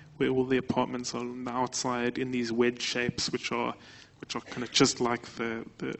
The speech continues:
the, um, the cells in Bentham's, um, Panopticon. Uh, and ironically, where the, where the guard, where the watcher should be, is just this massive open <laughs> kind of, um, hole. Uh, so,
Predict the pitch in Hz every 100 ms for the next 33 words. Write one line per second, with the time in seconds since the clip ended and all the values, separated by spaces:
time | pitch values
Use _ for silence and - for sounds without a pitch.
0 | - 131 131 131 135 170 131 123 123 -
1 | 123 117 120 117 120 120 123 123 123 120
2 | 123 - 120 117 120 120 - 127 120 -
3 | - 127 120 - - - - - 170 131
4 | 123 120 123 123 - - - - - -
5 | - 127 120 120 123 127 123 - 117 117
6 | 117 120 117 117 - - 120 131 120 120
7 | - - _ - 127 117 113 120 117 117
8 | 120 120 - - - - 123 117 - -
9 | - - - 127 123 - - 120 - -
10 | - - - - - 147 120 120 117 117
11 | - 73 - - - - - - 123 117
12 | 113 - 120 117 117 - - - - -
13 | - - - - 127 110 - - 127 120
14 | 117 - 127 120